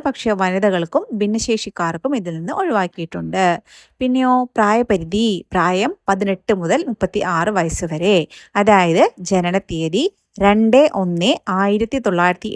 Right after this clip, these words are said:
എൺപത്തി ഒമ്പതിനും ഒന്ന് ഒന്ന് രണ്ടായിരത്തി ഏഴിനും ഇടയിൽ രണ്ട് തീയതികളും ഉൾപ്പെടെ ജനിച്ചവർക്ക് അപേക്ഷിക്കാം. ഇനി വയസ്സിളവിൻ്റെ കാര്യമോ, മറ്റ് പിന്നോക്ക വിഭാഗക്കാർക്കും, അതായത് ഒ ബി സി, പിന്നെയോ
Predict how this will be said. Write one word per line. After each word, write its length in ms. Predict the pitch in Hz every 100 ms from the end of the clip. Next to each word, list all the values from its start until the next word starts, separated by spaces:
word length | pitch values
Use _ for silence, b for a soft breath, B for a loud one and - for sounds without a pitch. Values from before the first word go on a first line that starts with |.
| 175
എൺപത്തി 340 | 165 180 214 202
ഒമ്പതിനും 460 | 165 160 160 175 339 B B B -
ഒന്ന് 380 | 262 269 285 285 202
ഒന്ന് 220 | 185 202 - 185
രണ്ടായിരത്തി 540 | 180 180 180 180 202 180 170
ഏഴിനും 360 | 170 180 320 - 180
ഇടയിൽ 380 | 156 156 196 523 - _ _ 226
രണ്ട് 340 | 262 285 330 359
തീയതികളും 480 | 233 190 180 185 277 - 196
ഉൾപ്പെടെ 460 | 170 - 196 180 - - 190
ജനിച്ചവർക്ക് 640 | 190 175 - 165 165 - -
അപേക്ഷിക്കാം. 680 | 330 208 175 - - 180 175 151 - 202
ഇനി 160 | 208 214 -
വയസ്സിളവിൻ്റെ 640 | 165 165 - 196 220 254 247
കാര്യമോ, 360 | 233 226 220 220 233 B B _ 302
മറ്റ് 240 | 320 415 -
പിന്നോക്ക 440 | 220 214 220 240 226
വിഭാഗക്കാർക്കും, 960 | 185 170 175 185 185 170 160 160 226 208 -
അതായത് 380 | 180 165 170 240 190
ഒ 20 | 175 151
ബി 100 | 160 139
സി, 140 | 214 196 - _
പിന്നെയോ 340 | 214 202 202